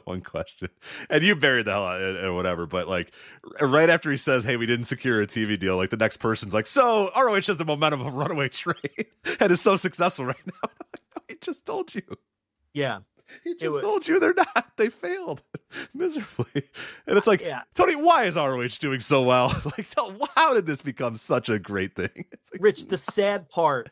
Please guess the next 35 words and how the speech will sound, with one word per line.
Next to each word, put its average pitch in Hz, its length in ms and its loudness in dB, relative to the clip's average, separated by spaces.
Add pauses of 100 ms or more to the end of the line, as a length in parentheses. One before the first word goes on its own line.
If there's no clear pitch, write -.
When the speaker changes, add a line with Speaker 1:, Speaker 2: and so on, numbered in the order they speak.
(160)
Speaker 2:
is 156 140 -8
he 185 100 -6
was 156 140 -4
Speaker 1:
God. 147 80 -4
Speaker 2:
expecting 151 640 -2
questions 139 560 -2
Speaker 1:
He 269 100 2
was, 185 120 2
Speaker 2:
because - 160 4
Speaker 1:
yeah, 190 160 6
Speaker 2:
he - 60 -4
Speaker 1:
he 214 60 -2
had 214 120 -2
the 202 80 -4
defenses 190 580 -6
up, 143 300 4
and 127 140 -8
then, 123 200 -2
yeah, 135 100 -2
Speaker 2:
he 175 40 4
had 185 200 4
Speaker 1:
yeah. 196 40 6
Speaker 2:
the 190 120 0
defenses 170 500 -2
up, 190 160 6
and 165 100 0
then 165 140 -2
nobody 170 360 4
asked 165 200 -2
the - 60 -18
questions 156 380 0
anyway. 143 280 -2
Speaker 1:
<laughs> - 1400 -10
Speaker 2:
It's 180 200 -4
humiliating. 185 680 6